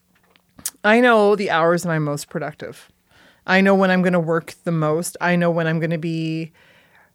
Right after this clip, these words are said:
you know, like, really focused, really creative, and be able to just churn out a ton of work.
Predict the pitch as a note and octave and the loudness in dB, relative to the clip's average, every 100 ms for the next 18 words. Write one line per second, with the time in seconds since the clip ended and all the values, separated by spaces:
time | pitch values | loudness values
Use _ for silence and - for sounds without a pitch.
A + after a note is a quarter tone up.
0 | _ _ _ _ - F#3 E3+ D#3 D3+ D3+ | _ _ _ _ -6 -2 0 0 -2 -2
1 | D3 - - E3+ G3+ F#3+ F#3 - F3+ E3+ | -6 -8 -14 0 2 4 2 2 0 2
2 | F3+ E3+ - - D#3 F3+ F3 F3 - F3 | 0 -2 -4 -12 -2 0 0 -2 -4 -4
3 | E3 E3 E3 E3 F3 E3 D#3 D#3+ E3 F3 | -2 -4 -4 -4 -4 -2 -4 -4 -6 -6
4 | - - - F3+ E3+ D#3+ D#3 - E3 D3+ | -4 -4 -2 0 0 -2 -4 -8 -8 -8
5 | D3 - - - | -8 -16 -16 -20